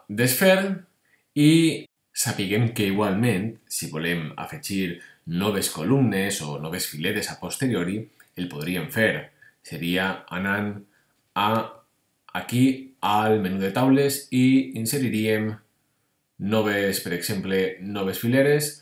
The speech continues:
Ens preguntaria si les volem a dalt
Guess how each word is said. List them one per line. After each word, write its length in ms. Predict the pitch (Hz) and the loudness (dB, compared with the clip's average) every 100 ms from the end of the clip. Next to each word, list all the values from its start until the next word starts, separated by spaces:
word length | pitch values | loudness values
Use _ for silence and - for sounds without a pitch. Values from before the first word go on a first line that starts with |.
| _ _ _ | _ _ _
Ens 160 | 104 - | -4 -2
preguntaria 520 | 107 104 95 92 104 | -2 -4 -4 -2 -2
si 120 | 107 | -2
les 160 | 98 95 | -4 -4
volem 420 | 92 101 101 98 - _ _ | -4 -2 -4 -6 -12 _ _
a 120 | - 98 | -4 0
dalt 360 | 107 110 107 | 4 4 2